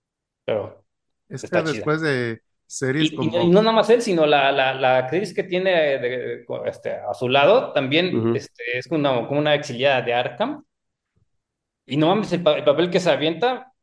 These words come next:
Speaker 1: todo el tiempo parece que, que está a punto de, de botarse por las cosas que le pasan.
Speaker 3: O sea, ¿está loquita,
Speaker 1: Ah,
Speaker 3: o qué?
Speaker 1: es-, ¿eh?
Speaker 3: ¿Está loquita, o qué?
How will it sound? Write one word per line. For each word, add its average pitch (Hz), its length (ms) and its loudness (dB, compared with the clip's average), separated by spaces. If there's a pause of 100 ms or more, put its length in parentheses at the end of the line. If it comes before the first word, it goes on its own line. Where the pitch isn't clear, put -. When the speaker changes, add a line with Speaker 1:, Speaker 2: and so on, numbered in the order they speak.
(120)
Speaker 1:
todo 185 120 4
el 180 80 0
tiempo 208 300 2
parece 175 380 2
que, 127 260 -4
que 131 60 -8
está 170 180 -2
a 165 120 -2
punto 180 320 0
de, 110 340 -4 (1700)
de 143 140 -2
botarse 175 540 0
por 151 180 0
las 127 140 0
cosas 175 240 -2
que 127 100 -4
le 113 120 -6
pasan. 127 540 -8 (300)
Speaker 3:
O - 40 -20
sea, 127 120 4
¿está 135 200 4
loquita, 127 560 6
Speaker 1:
Ah, 107 180 2
Speaker 3:
o - 0 -
qué? 104 80 -10
Speaker 1:
es-, - 160 -18 (320)
¿eh? - 360 -4 (200)
Speaker 3:
¿Está - 180 2
loquita, 117 460 0
o - 40 -4
qué? - 220 -6